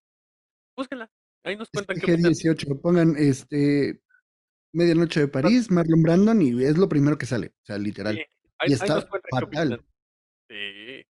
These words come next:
Speaker 1: sí.
Speaker 2: Pero, o
Speaker 1: Digo, un
Speaker 2: sea
Speaker 1: poco la época, e-, e-, era otro,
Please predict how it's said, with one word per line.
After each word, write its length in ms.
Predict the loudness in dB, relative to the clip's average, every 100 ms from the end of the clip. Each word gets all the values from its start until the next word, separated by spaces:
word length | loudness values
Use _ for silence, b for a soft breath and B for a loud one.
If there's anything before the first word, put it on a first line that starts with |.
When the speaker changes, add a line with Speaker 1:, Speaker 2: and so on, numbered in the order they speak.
| _ _
Speaker 1:
sí. 280 | -14 -12 -14 _ _ _ _ _ _ _ _ _ _ _
Speaker 2:
Pero, 160 | 0 0
o 40 |
Speaker 1:
Digo, 120 | 2
un 80 | 0
Speaker 2:
sea 20 |
Speaker 1:
poco 160 | -2 -10 -8
la 80 | -8
época, 360 | -8 -12 -8 -6
e-, 120 | -6 -10
e-, 120 | -10
era 200 | -6 -4
otro, 240 | -4 -6